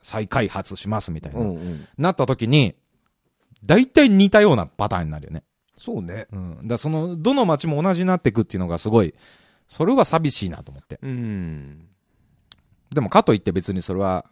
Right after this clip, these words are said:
Speaker 1: 反対しませんと。まあ、
Speaker 2: うん。
Speaker 1: まあ別に、どんどん近代化っていうかさ、
Speaker 2: うん。
Speaker 1: どんどん変わっていくのは時代の流れでね。
Speaker 2: うん。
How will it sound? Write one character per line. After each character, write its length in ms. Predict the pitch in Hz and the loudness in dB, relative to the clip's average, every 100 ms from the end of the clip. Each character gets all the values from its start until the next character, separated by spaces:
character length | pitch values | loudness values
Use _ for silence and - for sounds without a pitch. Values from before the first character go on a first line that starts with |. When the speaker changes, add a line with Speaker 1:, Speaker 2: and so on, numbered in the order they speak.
| _ | _
Speaker 1:
反 220 | - 101 | -10 -6
対 160 | 98 87 | -4 -4
し 100 | 87 | -6
ま 80 | |
せ 100 | 82 | -10
ん 60 | 80 | -12
と。 120 | _ - | _ -8
ま 140 | 113 | -4
あ、 20 | |
Speaker 2:
う 40 | 113 | -2
ん。 60 | |
Speaker 1:
ま 120 | 117 110 | -2 -4
あ 40 | |
別 300 | 92 95 113 | -4 -6 -4
に、 240 | 113 110 - _ _ _ _ _ _ _ _ _ | -4 -6 -10 _ _ _ _ _ _ _ _ _
ど 180 | 98 139 | -4 -2
ん 60 | 113 | -2
ど 100 | 101 | -4
ん 80 | |
近 220 | 92 123 117 | -4 -4 0
代 160 | 117 | 0
化 100 | - | 0
っ 20 | - | -4
て 80 | |
い 20 | 98 | -4
う 20 | |
か 80 | 73 | -6
さ、 220 | 80 73 - | -8 -10 -8
Speaker 2:
う 20 | |
ん。 20 | |
Speaker 1:
ど 100 | 120 | -4
ん 60 | 131 | -2
ど 100 | 98 | -4
ん 80 | 78 | -4
変 160 | 110 | -2
わ 80 | 120 | -2
っ 80 | - | -2
て 80 | 123 | -4
い 40 | |
く 100 | 123 | -2
の 80 | 101 | -4
は 80 | 87 | -2
時 120 | 120 | 2
代 140 | 120 | 2
の 100 | 120 | 2
流 240 | 117 110 113 | -2 0 0
れ 100 | 92 | 0
で 80 | |
ね。 60 | 131 | -2
Speaker 2:
う 40 | |
ん。 360 | 110 90 76 71 | -4 -4 -10 -14